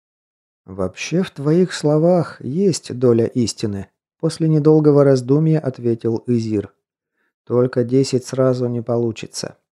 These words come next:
У базиса тоже спецслужбы работают, и такой большой заказ вызовет подозрения. Тебе нужно срочно? Тогда три. Лейтенант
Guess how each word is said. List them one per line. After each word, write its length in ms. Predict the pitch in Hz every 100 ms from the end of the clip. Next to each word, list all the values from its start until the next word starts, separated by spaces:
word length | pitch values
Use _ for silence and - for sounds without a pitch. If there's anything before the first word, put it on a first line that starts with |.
| _
У 140 | 113 113
базиса 560 | 113 131 135 135 135
тоже 320 | - 143 143
спецслужбы 720 | 135 - 131 - 131 123 110 113
работают, 560 | 113 107 95 90 87 -
и 100 | 104
такой 320 | 117 - 143
большой 360 | 131 123 135
заказ 400 | 127 120 - 135
вызовет 480 | 127 127 127 117 117
подозрения. 760 | - 120 123 127 120 95 90 - _ _ _ _
Тебе 220 | 117 117
нужно 320 | 127 139 131 131
срочно? 540 | - 165 170 104 80 _ _ _
Тогда 380 | - 80 101 156
три. 360 | 160 127 110 - _ _ _ _ _ _ _ _
Лейтенант 640 | - 120 131 151 180 165